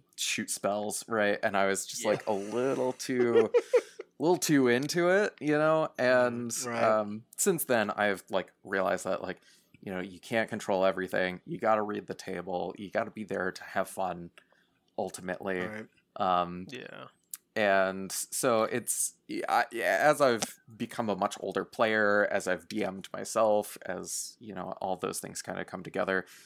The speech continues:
Speaker 1: it's like, it, y-, you just can't have that amount of control over everything. Um,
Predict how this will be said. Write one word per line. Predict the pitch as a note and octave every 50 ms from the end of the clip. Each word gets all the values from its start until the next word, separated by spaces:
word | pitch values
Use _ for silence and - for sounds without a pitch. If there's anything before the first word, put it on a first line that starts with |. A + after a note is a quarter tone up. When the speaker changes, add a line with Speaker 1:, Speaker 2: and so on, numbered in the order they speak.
| - _ _ _ _
Speaker 1:
it's | - -
like, | G2 F#2 F2 E2+ - - - - _ _ _ _ _ _ _ _ _ _ _ _ _ _ _ _ _ _ _ _ _ _ _ _ _ _ _ _ _ _ _ _ _ _ _ _ _ _ -
it, | D3+ C#3 C#3 - - -
y-, | D3+ D3+ D3 -
you | C#3 C#3 C#3 B2+
just | A#2+ B2 - -
can't | - C3+ - -
have | A#2+ A2+ G2 F#2+
that | G2 F#2+ F#2+
amount | F#2+ F#2+ F#2+ F#2+ F#2+
of | F#2 -
control | - G#2 F#2 - G#2 G2+ F#2+ G2+ A2 A2+ A2 _ _ _ _ -
over | B2 A#2 A2 A#2 A#2 A2+
everything. | A2+ A2 A#2 A#2+ A#2 - C3 B2+ B2+ C3 C#3 C#3+ - _ _ - - - - - _ _ _ -
Um, | - G2 F#2 F#2 F#2 F2+ F2+ F2+ F2